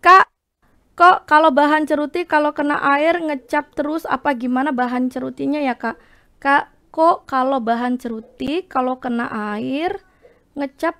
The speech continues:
terus apa gimana bahan cerutinya, Kakak? Apa tuh? Ngecap tuh gimana? Kalau basah ngecap. Yo, iya, kalau basah ya nggak pasti ngecap. <laughs> Kaos juga kalau basah kita ngecap gitu, sayang, ya. Kalau basah. Kakak berenang pakai syari atau gimana?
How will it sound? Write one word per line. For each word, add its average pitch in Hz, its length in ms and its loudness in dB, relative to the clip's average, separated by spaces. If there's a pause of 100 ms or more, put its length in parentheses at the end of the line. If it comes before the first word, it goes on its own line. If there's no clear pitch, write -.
terus 311 400 -8
apa 262 280 -6
gimana 247 360 -6
bahan 233 240 -6
cerutinya, 277 480 -10
Kakak? 247 240 -10 (320)
Apa 466 240 -6
tuh? - 80 -14
Ngecap 262 400 -6
tuh 440 160 0
gimana? 214 400 -6 (720)
Kalau 330 240 2
basah 269 320 2 (120)
ngecap. 294 360 -6
Yo, 247 160 2
iya, 302 320 4
kalau 277 220 0
basah 254 260 -2
ya 277 240 0 (440)
nggak 277 160 -6
pasti 320 320 0
ngecap. 349 480 0 (380)
<laughs> - 500 -20
Kaos 320 400 6
juga 285 400 4
kalau 302 180 6
basah 247 300 4
kita 370 240 0
ngecap 339 480 0
gitu, 226 180 -6
sayang, 202 320 -4
ya. 196 80 -4
Kalau 262 220 0
basah. 214 560 -4 (560)
Kakak 339 320 2
berenang 247 480 2
pakai 294 240 -2
syari 262 340 -2
atau 285 220 -4
gimana? 220 560 -4